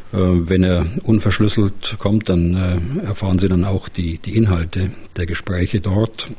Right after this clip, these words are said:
Ähm, das kann natürlich auch optische Aufklärung sein, mit, äh, Drohnen beispielsweise. Ähm, wenn der Gefechtsstand nicht genügend getarnt ist, dann ist das, dann fällt das, äh, sehr leicht. Äh,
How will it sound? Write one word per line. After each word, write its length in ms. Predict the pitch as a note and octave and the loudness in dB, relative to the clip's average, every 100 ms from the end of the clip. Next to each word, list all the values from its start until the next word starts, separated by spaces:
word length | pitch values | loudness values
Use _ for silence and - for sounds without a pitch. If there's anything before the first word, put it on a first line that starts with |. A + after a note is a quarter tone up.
| - | -10
Ähm, 380 | - F#2+ F2 E2+ - - - - | -2 0 2 2 0 -2 -4 -4
das 280 | F#2+ - - | -2 -2 -2
kann 140 | F#2+ | 0
natürlich 340 | G2 F2 G2 F#2 | 0 0 -2 -2
auch 180 | E2+ - | -4 -4
optische 500 | - - F#2 G2 F#2+ | -6 -2 -2 -2 -4
Aufklärung 460 | F#2+ - F2+ F2 | -4 -4 -2 -2
sein, 540 | D#2+ E2 F2+ G#2 A2 - | -2 0 2 4 2 -2
mit, 260 | F#3 F#2+ F2+ - - | -6 -2 -2 -4 -6
äh, 200 | F#2 E2 | -2 -2
Drohnen 500 | D#2+ E2 F2 G#2 G2 | -2 -2 2 4 4
beispielsweise. 840 | F#2 F#2 - F#2+ F2 F#2+ G2 F#2+ G2 - - - - - - - - A#2 | 4 0 -2 -2 0 2 4 4 0 -4 -14 -14 -12 -12 -12 -12 -12 -6
Ähm, 500 | F2+ F2+ F2+ F#2 D#2 - | -2 2 4 2 0 -4
wenn 480 | G#2 G2+ F#2 F2+ D#2+ - | -2 2 2 2 -2 -4
der 220 | F#2+ F#2+ | -4 -4
Gefechtsstand 500 | G#2 G#2+ - - G2 | -2 -2 -2 -2 -2
nicht 300 | F2+ - - | -2 -6 -4
genügend 400 | F#2+ F#2 F2+ D#2+ | 0 2 2 -2
getarnt 480 | E2+ - F2+ G#2 A2 | -4 -2 0 0 0
ist, 260 | G2+ - | -4 -2
dann 140 | F2+ F2 | -2 -2
ist 200 | - F#2+ | -4 -6
das, 200 | - - | -6 -2
dann 160 | F2+ | -2
fällt 260 | - F#2 F2+ | -2 -2 -2
das, 420 | F2 - - - | -4 -2 -4 -4
äh, 240 | G2 F#2 | -4 -6
sehr 180 | - F#2 | -4 -4
leicht. 540 | E2 F2+ A2 - - A2+ | -2 0 0 -2 -8 -6
Äh, 240 | F#2+ | -4